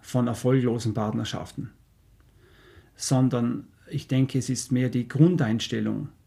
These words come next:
dass zwei Menschen, äh, nicht mehr lieben können oder sich geliebt fühlen.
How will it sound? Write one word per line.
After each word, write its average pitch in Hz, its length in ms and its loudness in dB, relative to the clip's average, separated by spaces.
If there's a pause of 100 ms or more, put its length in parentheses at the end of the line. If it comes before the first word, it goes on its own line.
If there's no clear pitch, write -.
(680)
dass - 340 -4
zwei 135 680 2
Menschen, 131 720 4 (840)
äh, 123 240 -2 (180)
nicht 143 380 2
mehr 127 360 0 (240)
lieben 151 340 6
können 107 400 -4 (920)
oder 135 120 -2
sich 143 220 4
geliebt 147 320 4
fühlen. 113 440 -4